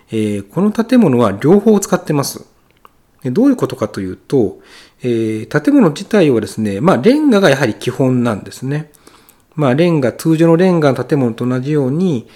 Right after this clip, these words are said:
レンガを積んで壁を作っていくというところまでは一緒なんですけども、えー、建物の中の、えー、柱とか床とかですね、そういうところって、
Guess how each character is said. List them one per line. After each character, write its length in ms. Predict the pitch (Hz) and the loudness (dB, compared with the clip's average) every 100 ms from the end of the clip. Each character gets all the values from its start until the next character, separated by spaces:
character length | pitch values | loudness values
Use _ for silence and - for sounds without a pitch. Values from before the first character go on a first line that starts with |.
| - _ - | -20 _ -4
レ 160 | 151 | 0
ン 60 | 143 | 2
ガ 140 | 123 | 2
を 120 | 113 - | 0 -2
積 140 | 117 | -6
ん 80 | 123 | -2
で 120 | 208 | -2
壁 280 | 208 123 113 | 0 0 0
を 100 | 98 | -2
作 260 | - - 101 | -6 -10 -10
っ 20 | |
て 240 | _ 95 | _ -10
い 80 | 90 | -10
く 120 | - | -12
と 200 | - - - | -14 -16 -12
い 80 | 147 | -6
う 80 | 156 | -6
と 140 | 165 | -4
こ 120 | - | 0
ろ 100 | 214 | 2
ま 140 | 160 202 | 2 0
で 120 | 185 | 2
は 100 | 110 | 0
一 60 | 101 | -2
緒 160 | - | -6
な 100 | 110 | -6
ん 60 | 95 | -8
で 60 | 90 | -10
す 100 | - | -14
け 80 | |
ど 100 | 98 | -12
も、 300 | 104 143 107 101 - - - - - _ _ | -6 -2 -2 -6 -18 -20 -20 -20 -20 _ _
え 120 | 123 | -8
ー、 140 | - - | -4 0
建 120 | 247 | 4
物 220 | 254 160 | 4 4
の 40 | |
中 440 | 110 165 262 233 143 | 2 0 0 0 2
の、 480 | 135 147 120 92 - - | 4 4 4 0 -8 -12
え 160 | 120 110 | -8 -8
ー、 40 | |
柱 480 | - 127 - 208 233 | -8 -8 -4 -2 -2
と 140 | 240 | -2
か 160 | - 113 | -2 0
床 340 | 104 113 170 | -2 -2 0
と 140 | 175 214 | 0 -2
か 180 | - 95 | -4 -6
で 80 | 90 | -6
す 120 | 117 | -8
ね、 160 | 98 | -8
そ 180 | 87 185 | -4 -2
う 40 | 214 | 0
い 20 | |
う 40 | |
と 120 | 220 | 0
こ 120 | 214 220 | 0 0
ろ 60 | |
っ 40 | 214 | -2
て、 500 | - - 127 90 | -4 0 0 0